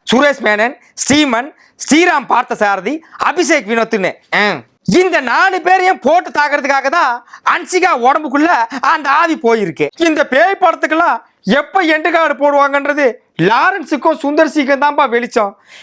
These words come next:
பேய் படம்னாலே அது பழி வாங்குற படம் தான்றத சின்ன குழந்தைங்க கூட சொல்லிடும். அப்படிப்பட்ட ஒரு கதையைத்தான் இந்த படத்தோட டைரக்டர் சவரி குரு சரவணன் கையில எடுத்திருக்காரு.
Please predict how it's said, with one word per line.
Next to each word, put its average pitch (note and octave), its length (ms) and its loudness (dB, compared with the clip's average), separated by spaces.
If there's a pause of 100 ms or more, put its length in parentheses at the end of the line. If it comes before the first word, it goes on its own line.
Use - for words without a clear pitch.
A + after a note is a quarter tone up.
(120)
பேய் F4 360 2
படம்னாலே B3 760 0 (160)
அது C4 260 -2
பழி C#4 260 0
வாங்குற D#4 300 2
படம் C4 260 0
தான்றத B3+ 460 0 (220)
சின்ன F#4+ 360 0
குழந்தைங்க E4 460 2
கூட E4 180 0
சொல்லிடும். A#3+ 400 -2 (240)
அப்படிப்பட்ட D#4+ 640 0
ஒரு C4 240 0
கதையைத்தான் A#3 680 -2
இந்த D#4 340 0
படத்தோட C#4 420 2
டைரக்டர் A3+ 600 -2 (280)
சவரி D4+ 340 -2
குரு C4 280 2
சரவணன் A3+ 420 -2 (200)
கையில C#4+ 180 -2
எடுத்திருக்காரு. A3 600 -2